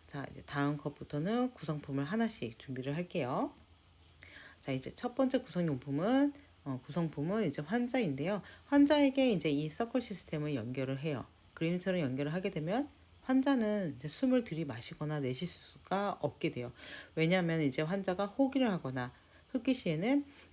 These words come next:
음, 호기를 했을 때 이 서클 시스템에 그 신축성이 있다면은 환자가 흡기나 호기가 가능하겠지만, 신축성이 없어서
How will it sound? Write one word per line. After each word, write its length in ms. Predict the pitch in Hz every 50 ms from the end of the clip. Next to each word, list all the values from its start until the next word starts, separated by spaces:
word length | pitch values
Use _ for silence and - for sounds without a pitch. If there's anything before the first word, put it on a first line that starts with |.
| -
음, 340 | 156 160 160 160 165 165 160 -
호기를 300 | - 185 - - 233 220
했을 260 | 196 170 - 156 147 -
때 140 | 190 170 -
이 160 | 170 165 165
서클 300 | 170 - 233 233 - 262
시스템에 640 | 262 - - - - - 196 190 190 185 175 135 131
그 200 | - 139 139 143
신축성이 680 | - - - 302 294 - 330 302 - - 240 226 214 175
있다면은 720 | 131 - - - 185 180 175 160 156 147 139 143 151 151 143
환자가 400 | 160 170 151 151 151 147 160 165
흡기나 480 | 160 208 214 - - 196 190 190 185 185
호기가 440 | 180 214 208 - 220 214 208 208
가능하겠지만, 840 | 208 - 147 131 143 143 147 180 196 202 202 - - 151 165 143 113 - - - - - - - - -
신축성이 640 | - - 285 285 294 285 - 262 247 240 247 240 - -
없어서 720 | - - 139 - - - 190 175 170 165 175 214 262 277